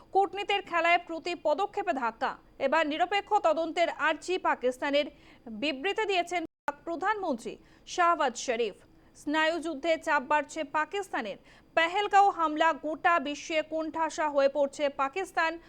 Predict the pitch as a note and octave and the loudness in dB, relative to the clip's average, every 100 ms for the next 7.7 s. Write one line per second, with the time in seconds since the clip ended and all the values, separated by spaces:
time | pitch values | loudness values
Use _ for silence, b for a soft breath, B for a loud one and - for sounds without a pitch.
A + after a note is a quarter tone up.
0 | B B - G#4 G#4+ G4+ G4 F#4 E4 D#4 | B B 2 2 2 -6 -2 -2 0 2
1 | D4+ D4 D4 C#4 D4+ - C#4 E4 F#4 F#4 | 2 0 -4 -6 -6 0 0 0 -2 -4
2 | D4+ A#3 B3 A#3 - G#3+ - b b C4 | -4 -4 -4 -6 -4 -6 -6 b b 2
3 | C#4 E4 D4 F4 G4+ G#4+ A4 G#4+ F4 E4+ | 4 4 4 4 4 2 2 4 4 2
4 | E4 F4 D#4 - C#4+ C#4+ C#4 E4 C#4+ C4 | 0 0 0 0 0 0 -2 -2 -2 0
5 | C#4 C#4+ C4+ C#4 C#4 C#4+ C#4 F4 D#4+ D4 | 0 2 2 2 -2 -2 -2 -4 -2 -2
6 | D4 C4+ D4 D4 D#4 D#4+ B3 C4 C4 C#4 | 0 2 2 0 0 0 0 -2 -4 -6
7 | C#4 C#4 D4 D4 C#4+ E4+ | 0 2 2 -2 2 2